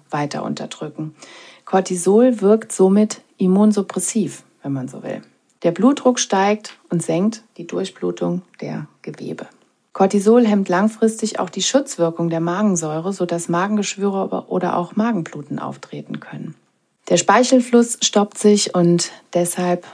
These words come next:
haben wir bei Stress auch häufig einen trockenen Mund. Die Verdauung wird heruntergefahren,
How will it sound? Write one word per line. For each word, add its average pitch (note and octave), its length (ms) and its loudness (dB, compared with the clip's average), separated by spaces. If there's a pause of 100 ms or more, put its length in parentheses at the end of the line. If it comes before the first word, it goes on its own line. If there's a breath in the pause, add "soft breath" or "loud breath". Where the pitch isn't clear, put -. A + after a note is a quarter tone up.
haben F3+ 240 2
wir F3 80 4
bei E3 160 -2
Stress - 640 0
auch F3 200 -4
häufig F3+ 440 2
einen F3 160 -2
trockenen F3 480 -2
Mund. C#3 320 0 (360)
Die E3 40 -10
Verdauung G#3 480 4
wird A3 120 2
heruntergefahren, G#3+ 1080 2